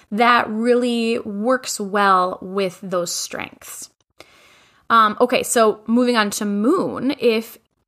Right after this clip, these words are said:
moon, your moon, again, subconscious, your dreams, things beh-, happening behind the scene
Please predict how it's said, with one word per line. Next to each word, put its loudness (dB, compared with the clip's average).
moon, -2
your 4
moon, -2
again, -6
subconscious, -2
your -16
dreams, 0
things -6
beh-, -6
happening -2
behind -6
the -8
scene -4